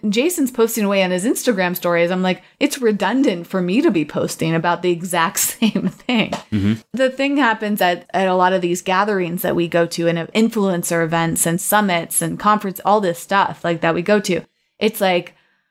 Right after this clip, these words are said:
Speaker 1: a bunch of people sitting around trying to figure out how they can grow their influence and how they can make more money and how, you know, and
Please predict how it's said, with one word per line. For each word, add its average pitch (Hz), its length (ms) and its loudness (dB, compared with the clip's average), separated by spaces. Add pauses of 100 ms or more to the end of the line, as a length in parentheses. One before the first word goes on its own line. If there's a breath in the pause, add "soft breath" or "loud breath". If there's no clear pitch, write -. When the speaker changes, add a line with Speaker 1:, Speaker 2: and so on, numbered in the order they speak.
(380)
Speaker 1:
a 196 80 -2
bunch 202 420 0
of 196 80 0
people 196 300 -2
sitting 190 340 -2
around 185 320 2
trying 180 220 -2
to 175 80 -2
figure 180 340 -2
out 175 200 2
how 180 120 -6
they 175 140 2
can 175 180 -2
grow 175 320 0
their 175 160 0
influence 175 760 0
and 180 100 0
how 180 200 2
they 175 120 2
can 185 160 -4
make 175 220 0
more 185 180 -2
money 196 400 2
and 170 160 -2
how, 180 120 -2
you 202 120 0
know, 175 200 2
and 180 260 -4